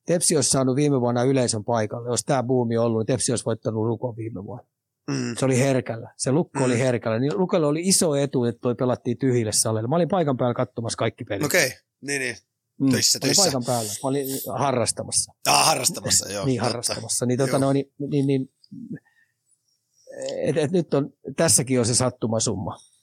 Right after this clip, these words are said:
Speaker 1: Et ei, ei nää meidän isot pojat tai markkinoin-, liigan markkinointikoneisto ole jauhannut tätä juttua.
Speaker 2: Mm.
Speaker 1: Ilveksen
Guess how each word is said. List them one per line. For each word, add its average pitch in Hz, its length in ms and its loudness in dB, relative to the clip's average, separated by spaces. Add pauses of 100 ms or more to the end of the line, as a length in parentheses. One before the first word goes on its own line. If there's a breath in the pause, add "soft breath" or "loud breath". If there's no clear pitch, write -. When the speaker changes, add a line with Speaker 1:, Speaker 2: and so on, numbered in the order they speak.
(100)
Speaker 1:
Et 131 100 -2
ei, 143 240 2
ei 131 160 0
nää 139 200 2
meidän 151 260 2
isot 156 440 4
pojat 120 380 2
tai 117 160 2
markkinoin-, 123 880 0
liigan 135 360 4
markkinointikoneisto 117 1400 0
ole 110 80 -2
jauhannut 110 560 -2
tätä 110 220 -4
juttua. - 540 -4 (380 soft breath)
Speaker 2:
Mm. 135 80 2
Speaker 1:
Ilveksen 139 580 0